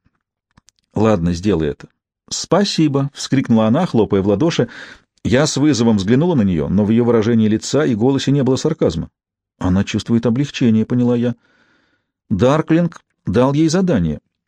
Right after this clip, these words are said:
и неизвестно, что бы с ней случилось, если бы я отказалась». Я позволила ей отвести меня обратно к стулу.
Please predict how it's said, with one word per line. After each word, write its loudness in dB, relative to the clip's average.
и 4
неизвестно, 2
что 0
бы 2
с -2
ней 4
случилось, 0
если 0
бы 0
я 2
отказалась». -4
Я 0
позволила 0
ей 0
отвести 0
меня 2
обратно 0
к -8
стулу. -4